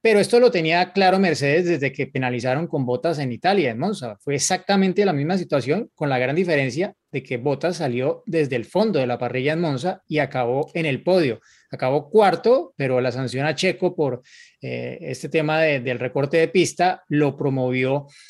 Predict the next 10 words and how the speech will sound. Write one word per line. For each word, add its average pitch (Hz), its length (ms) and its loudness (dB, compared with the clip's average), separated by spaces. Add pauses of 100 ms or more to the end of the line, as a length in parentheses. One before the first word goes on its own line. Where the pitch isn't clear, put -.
al 151 240 0
podio 147 320 4
al 147 80 0
final 123 300 -4
de, 139 360 -2
de 143 280 0
ese 143 160 -2
gran 143 220 0
premio 143 320 -2
con 123 340 -8